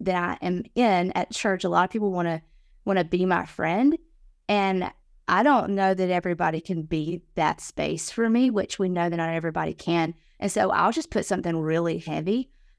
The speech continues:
out there and just wait and see what happens. Let's see if it's gonna explode or people are gonna stay in the room. Um, and so early on in my friendship with Keisha and, and Chelsea,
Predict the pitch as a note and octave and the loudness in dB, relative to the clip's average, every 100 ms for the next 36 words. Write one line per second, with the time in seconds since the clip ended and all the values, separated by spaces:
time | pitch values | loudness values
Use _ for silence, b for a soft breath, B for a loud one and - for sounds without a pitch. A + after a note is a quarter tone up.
0 | - F#3+ G#3+ A3+ B3 B3+ F#3+ G3 F#3 E3 | 0 2 2 2 2 0 0 -2 -4 -4
1 | D#3 F3+ - F3 E3+ F3 D#3+ D#3 - D#3 | -2 -2 -2 -6 -4 -2 -2 -4 -4 -8
2 | D#3+ - - - G3 F3+ G#3 G3 F3+ - | -6 -8 -8 -6 -6 -4 -2 -2 -4 -4
3 | F#3 E3+ D#3+ D#3+ _ - D#3+ - - D#3+ | -2 0 -2 -6 _ -8 -8 -8 -4 0
4 | D#3+ G3+ - F3+ E3+ E3+ F#3 E3 E3+ E3 | 2 2 2 0 0 -2 -2 -2 -2 -2
5 | D#3+ E3+ D#3+ D3+ C#3+ D#3 D3 D3 - _ | -2 -2 0 -2 -2 -2 -4 -6 -14 _
6 | - _ - F#3+ F3 D#3+ D#3+ _ _ _ | -20 _ 0 2 2 0 -4 _ _ _
7 | G3 G3 G#3 F3+ F3 E3+ E3+ - - G#3+ | -2 0 2 4 4 0 -2 -8 0 2
8 | C4+ C#4 C4 G#3 G#3+ G3+ F#3+ F3+ F3 F3 | 4 2 2 2 2 2 0 0 0 0
9 | F3 F#3+ F#3 F#3+ F#3 F3 - E3 - - | -2 -4 -6 -4 -2 -2 -2 -4 -4 -4
10 | F3 - F3 F3 - E3 D#3+ D#3+ b - | -4 -2 -2 -2 -2 -2 -4 -6 b -2
11 | F3+ F3+ - F#3+ G3 - F3 E3+ | -2 0 2 2 2 -2 -4 -4